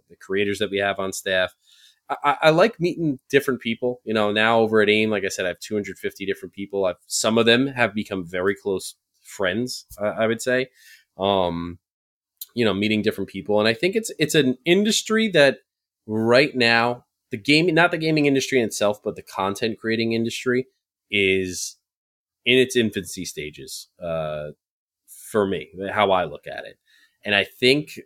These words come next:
uh, it's gonna be growing a lot over these next couple of years. There's gonna be some pretty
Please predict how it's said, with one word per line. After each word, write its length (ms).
uh, 380
it's 140
gonna 140
be 80
growing 420
a 60
lot 480
over 140
these 180
next 200
couple 180
of 40
years. 260
There's 120
gonna 140
be 80
some 180
pretty 240